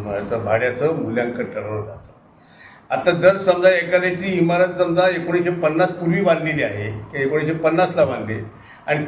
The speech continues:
जर त्यांनी जर सांगितलं असेल किंवा दोन हजार चारसाठी आम्ही बांधलेली आहे किंवा दोन हजार दहा साठी बांधलेलं आहे,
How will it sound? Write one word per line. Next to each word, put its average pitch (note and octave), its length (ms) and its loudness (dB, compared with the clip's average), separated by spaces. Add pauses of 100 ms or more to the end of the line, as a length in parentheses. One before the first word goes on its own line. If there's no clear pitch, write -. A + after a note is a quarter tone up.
जर F#3+ 120 10
त्यांनी F#3+ 280 2
जर F#3+ 120 0
सांगितलं E3+ 440 0
असेल E3 220 -2
किंवा F3+ 160 4
दोन E3 280 0
हजार E3+ 180 0
चारसाठी E3+ 520 4
आम्ही D#3 180 2
बांधलेली C#3+ 360 0
आहे D3 120 -2
किंवा D3 160 4 (480)
दोन C#3+ 160 0
हजार C#3+ 200 2
दहा C#3 500 2
साठी D3+ 200 -4
बांधलेलं B2 400 -2
आहे, G2 160 -10